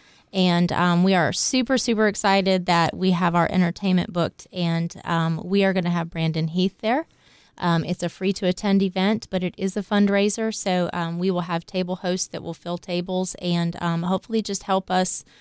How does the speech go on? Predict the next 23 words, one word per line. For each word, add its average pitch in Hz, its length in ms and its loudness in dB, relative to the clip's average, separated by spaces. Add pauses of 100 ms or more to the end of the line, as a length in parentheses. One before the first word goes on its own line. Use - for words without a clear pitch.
(200)
fund 196 280 4
our 190 140 4
center 196 420 2
so 175 260 0
that 170 200 0
we 190 280 0
can 175 380 -2
focus 170 540 -2
on 160 200 -2
meal 180 200 2
packing 202 640 0
and 175 200 2
serving 170 320 2
our 165 100 2
community 175 520 4
and 160 140 4
not 156 220 0
so - 140 -4
much - 240 -6
fundraising 160 500 0
all 147 100 0
year 151 200 2
round. 147 360 -2